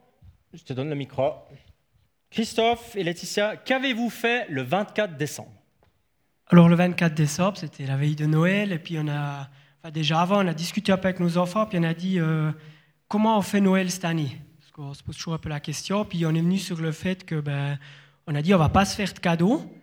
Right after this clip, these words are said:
Speaker 2: Au contraire, on va aller faire des cadeaux dans la rue à des gens. »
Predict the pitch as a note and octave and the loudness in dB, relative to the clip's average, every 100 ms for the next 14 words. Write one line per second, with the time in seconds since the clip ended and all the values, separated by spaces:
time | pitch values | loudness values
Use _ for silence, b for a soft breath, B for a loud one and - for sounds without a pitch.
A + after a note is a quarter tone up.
0 | b b b b _ _ - F#3+ G#3 G3 | b b b b _ _ -4 -2 0 0
1 | - G#3+ G#3 E3 E3+ F3 G3 F#3 E3+ F3 | 2 0 2 2 2 0 -2 -2 -2 0
2 | F3 E3+ F#3 G3 F3 F3 E3+ D#3 E3 F3 | 0 2 -2 -2 0 2 2 -2 -4 -4
3 | D#3 D3 C#3+ C3+ | -6 -6 -6 -6